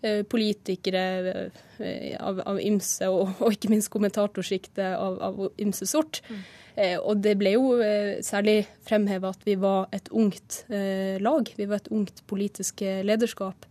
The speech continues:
Speaker 1: Eh, og det at det er så lett å gå til, eh, frontalangrep på en, eh, ung, eh, kvinne, eh, når, eh, når det er, eh, storm, eh, mens man, eh, ja, holder seg litt i bakgrunnen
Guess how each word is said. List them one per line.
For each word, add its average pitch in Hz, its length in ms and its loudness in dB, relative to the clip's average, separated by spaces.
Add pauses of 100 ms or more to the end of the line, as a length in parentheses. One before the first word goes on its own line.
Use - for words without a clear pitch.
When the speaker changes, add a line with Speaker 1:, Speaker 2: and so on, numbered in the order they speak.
(520)
Speaker 1:
Eh, 202 180 2
og 202 200 0
det 214 160 2
at 190 100 -4
det 202 120 -4
er - 40 -6
så 208 180 -2
lett - 380 -4
å 190 80 -6
gå 208 140 2 (100)
til, 190 280 -2 (100)
eh, 202 180 -6
frontalangrep 190 960 -2
på - 160 -6
en, 190 200 -4
eh, 190 220 -6
ung, 220 200 2 (240)
eh, 196 240 -4
kvinne, 269 420 2 (180)
eh, 208 120 -2
når, 208 260 0
eh, 202 300 -4
når 202 240 -4
det 196 160 -4
er, 202 220 0 (100)
eh, 202 220 -6
storm, 269 360 2 (580)
eh, 214 220 2
mens 214 320 0
man, 208 300 2 (180)
eh, 202 300 -6 (420)
ja, - 120 -8 (540)
holder 226 160 2
seg 208 200 0
litt - 180 -4
i 196 80 2
bakgrunnen 196 500 0